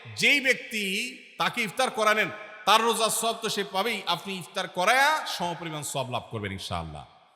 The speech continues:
অতএব মসজিদে ইফতার দেওয়ার ব্যবস্থা করা যেতে পারে, রাস্তাঘাটে, বিশেষ করে পাবলিক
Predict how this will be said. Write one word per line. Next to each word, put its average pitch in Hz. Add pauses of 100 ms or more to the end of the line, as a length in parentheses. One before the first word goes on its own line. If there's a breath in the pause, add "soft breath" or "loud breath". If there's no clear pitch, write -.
(180)
অতএব 165 (680)
মসজিদে 202
ইফতার 202
দেওয়ার 190
ব্যবস্থা 190
করা 190
যেতে 185
পারে, 175 (760)
রাস্তাঘাটে, 196 (420)
বিশেষ 170
করে 226 (640)
পাবলিক 185